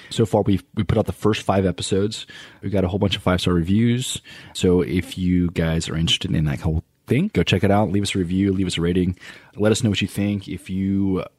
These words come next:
run a, a really cool, innovative company, whether it's in tech or whether it's a, a new E M P startup or something like that,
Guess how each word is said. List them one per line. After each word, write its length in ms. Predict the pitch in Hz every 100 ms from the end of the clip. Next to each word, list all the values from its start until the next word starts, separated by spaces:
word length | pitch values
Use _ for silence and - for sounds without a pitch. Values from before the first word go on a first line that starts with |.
| - -
run 240 | 98 95
a, 60 | 85 -
a 80 |
really 260 | 87 101 98
cool, 300 | - 107 104
innovative 360 | 98 92 95 -
company, 360 | 104 98 98
whether 200 | 92 82
it's 140 | 80 78
in 80 |
tech 340 | 76 107 104 101
or 40 |
whether 180 | 85 82
it's 160 | - 80
a, 160 | 80 - - - -
a 80 |
new 200 | 95 113
E 160 | 113 104
M 80 | 95
P 160 | 107
startup 500 | - - 95 95 87
or 60 | 85
something 200 | - 90
like 140 | 87
that, 300 | - 87 80